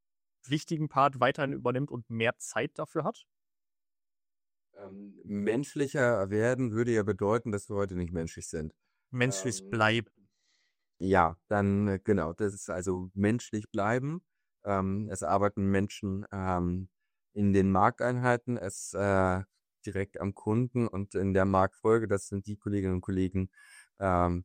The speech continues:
Speaker 2: die helfen, erfolgreich am Kunden zu sein. Aber wir haben eben auch einen besonderen Blick, nämlich auf Risiko und Akkuratesse, ähm, in den gesamten Kreditprozessen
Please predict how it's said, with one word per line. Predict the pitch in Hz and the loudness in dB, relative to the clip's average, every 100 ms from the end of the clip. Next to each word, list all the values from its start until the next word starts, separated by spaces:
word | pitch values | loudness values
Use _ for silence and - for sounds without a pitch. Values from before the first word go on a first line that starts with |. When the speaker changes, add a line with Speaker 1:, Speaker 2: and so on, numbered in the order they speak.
| - | -4
Speaker 2:
die | 101 | -2
helfen, | 104 120 - 110 | 4 2 2 -4
erfolgreich | 95 117 117 139 131 | -2 0 0 0 -4
am | 123 | -4
Kunden | - 135 135 | -4 -4 -4
zu | 131 117 | -8 -4
sein. | 123 123 117 | 0 0 2
Aber | 107 107 | 2 2
wir | 98 | 2
haben | 101 101 | 2 2
eben | 101 | 0
auch | 104 104 | -2 -2
einen | |
besonderen | 95 98 98 110 107 | 0 2 2 2 2
Blick, | 104 104 - | 2 -2 -2
nämlich | 98 95 85 | -2 0 -4
auf | - 98 | -2 -2
Risiko | 101 101 - 87 113 - _ _ _ _ | 0 -2 -2 0 0 -2 _ _ _ _
und | 101 95 - | -2 0 0
Akkuratesse, | 101 98 92 90 - 98 - - - | 0 2 2 2 4 2 2 -8 -6
ähm, | 90 87 87 78 | -2 0 0 0
in | 85 | 0
den | 87 | 0
gesamten | 82 87 87 90 | 0 -2 -2 -10
Kreditprozessen | - 92 90 - - 92 85 - 85 | -2 0 0 -6 -4 0 0 0 -4